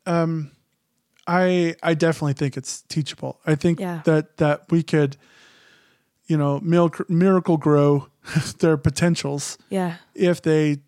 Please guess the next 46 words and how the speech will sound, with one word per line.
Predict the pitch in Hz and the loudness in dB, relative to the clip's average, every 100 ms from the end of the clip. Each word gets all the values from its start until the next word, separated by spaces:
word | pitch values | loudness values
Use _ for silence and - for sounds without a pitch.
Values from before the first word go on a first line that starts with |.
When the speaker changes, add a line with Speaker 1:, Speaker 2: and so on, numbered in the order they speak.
| - | -8
Speaker 1:
take | 156 139 | -6 -6
the | 139 | -8
chance. | - 143 139 - - | -10 -10 -10 -12 -2
Now | 175 | 2
that's, | 190 214 190 | 2 0 -4
Speaker 2:
Right. | 185 | -4
Speaker 1:
and | - 170 | -2 0
that's | 180 | 2
why | |
I | 220 | 2
Speaker 2:
That's | 175 | 2
Speaker 1:
was | 165 | 2
Speaker 2:
the, | 262 | 0
but | 196 240 | 0 0
that's | 277 311 | -2 -2
the | 254 | -4
thing, | - 349 247 | -2 -2 0
that | 285 - | -2 0
if | 285 285 | 0 2
they | 269 | -2
take | 262 247 - | 0 -2 -2
the | |
chance, | 196 311 277 | -4 -4 -4
is | - 175 | -2 0
Speaker 1:
Yeah. | 165 | 2
Speaker 2:
that | 233 - | 2 0
teachable? | - 240 208 - - - - - | -4 -4 -4 -6 -6 -16 -20 -6
The, | - | 2
like, | 240 220 - 190 - | 2 2 -6 -18 -16
thing | - - 285 285 269 | -18 -2 0 2 -2
that | 233 180 | -4 -2
lets | 196 220 - | 0 0 0
you | 190 | -2
take | 214 185 | -2 -2
the | 180 | -4
chance | - 196 156 - - - - - | -2 -4 -4 -8 -12 -20 -20 0
is, | 240 | 2
Speaker 1:
That's, | 214 190 | 2 0
that's | - 208 233 | -4 -2 0
Speaker 2:
is | 214 | -2
Speaker 1:
the | |
hardest | - - 226 170 135 - - - | -2 0 2 0 -2 -6 -12 -8
Speaker 2:
Yeah. | - 202 | 2 2
Speaker 1:
because | 160 196 170 | 2 0 -2
it's | - 180 - | -4 -4 0
when, | 240 226 220 | 0 2 -2